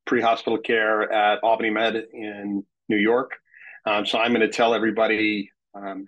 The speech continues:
good afternoon. Um, and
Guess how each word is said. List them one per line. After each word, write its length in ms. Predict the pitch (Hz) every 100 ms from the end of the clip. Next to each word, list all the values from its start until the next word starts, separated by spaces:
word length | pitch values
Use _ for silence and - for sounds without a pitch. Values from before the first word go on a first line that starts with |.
| _ _ _
good 120 | 120
afternoon. 680 | 104 - 95 98 120 180 - _ _ _ _ _ -
Um, 560 | 113 110 107 107 104 104 _ _ _ _ _ _ _ 107
and 800 | 107 107 107 104 104 104 101